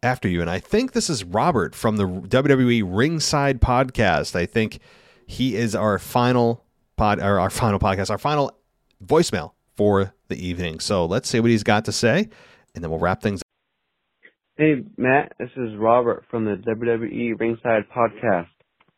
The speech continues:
Speaker 2: I just wanted to talk about a couple of things. Um, with Hell in a Cell coming up, um, I think we kinda can see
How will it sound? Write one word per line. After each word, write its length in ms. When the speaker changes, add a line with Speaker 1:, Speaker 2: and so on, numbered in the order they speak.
Speaker 2:
I 180
just 120
wanted 300
to 400
talk 180
about 260
a 80
couple 240
of 120
things. 340
Um, 380
with 180
Hell 240
in 80
a 160
Cell 280
coming 340
up, 220
um, 320
I 100
think 200
we 60
kinda 380
can 180
see 480